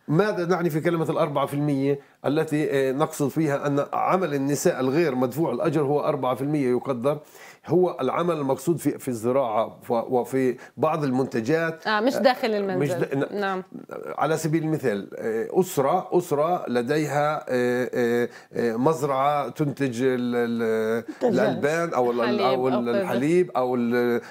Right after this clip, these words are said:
Speaker 1: البندورة أو ال-، ال-،
Speaker 2: نعم.
Speaker 1: الخضار، والبنت والزوجة
Speaker 2: بيشتغلوا
Speaker 1: تعمل في
Speaker 2: فيه
Speaker 1: هذه المنشأة
Speaker 2: بدون أجر.
Speaker 1: مباشرة من الصبح إلى، إلى نهاية النهار.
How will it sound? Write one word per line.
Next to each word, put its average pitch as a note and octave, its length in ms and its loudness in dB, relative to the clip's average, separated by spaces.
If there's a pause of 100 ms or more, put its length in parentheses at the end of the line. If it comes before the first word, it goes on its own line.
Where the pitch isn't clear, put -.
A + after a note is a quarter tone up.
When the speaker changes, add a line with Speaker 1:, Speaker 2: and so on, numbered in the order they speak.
Speaker 1:
البندورة C3 680 2
أو B2+ 220 0
ال-، A#2 140 -2
ال-، A#2+ 160 -2
Speaker 2:
نعم. G#3+ 120 0
Speaker 1:
الخضار، F#3 540 0 (300)
والبنت B2 1700 0
والزوجة D#3+ 800 2
Speaker 2:
بيشتغلوا A#3 420 2
Speaker 1:
تعمل - 140 0
في - 60 -10
Speaker 2:
فيه D3 320 0
Speaker 1:
هذه C3+ 240 0
المنشأة D3 500 2
Speaker 2:
بدون F3 140 2
أجر. - 440 -4
Speaker 1:
مباشرة C#3+ 680 2
من C#3 200 0
الصبح D#3+ 440 -2
إلى، C#3+ 220 0
إلى C3 440 -2
نهاية C#3+ 340 0
النهار. D3 460 0